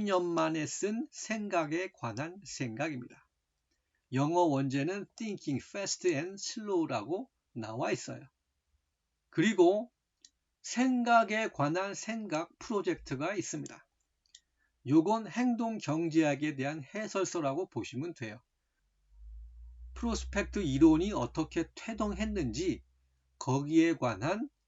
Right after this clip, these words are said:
전후 사정에 대해서 잘 알려주고 있습니다. 자, 참고로 이 책의 지은이가 마이클 루이스인데 브래드 피트가 주연으로 나온 영화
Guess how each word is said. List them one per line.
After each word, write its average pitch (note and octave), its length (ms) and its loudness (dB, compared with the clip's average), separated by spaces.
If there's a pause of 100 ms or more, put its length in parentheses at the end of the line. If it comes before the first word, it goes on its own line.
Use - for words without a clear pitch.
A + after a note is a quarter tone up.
전후 C#3 460 -2
사정에 D#3+ 580 -4
대해서 D#3+ 540 -6 (300)
잘 C3 360 -4
알려주고 A#2+ 640 -4
있습니다. C#3 460 -8 (1000)
자, A2 140 -6
참고로 A3 680 0 (340)
이 F#3 160 -2
책의 G#3+ 400 -2
지은이가 D#3+ 680 2
마이클 C#3+ 580 2
루이스인데 B2 760 0 (1000)
브래드 E3 240 6
피트가 F3+ 680 2
주연으로 E3 600 6
나온 C3 460 -2
영화 A2+ 500 -2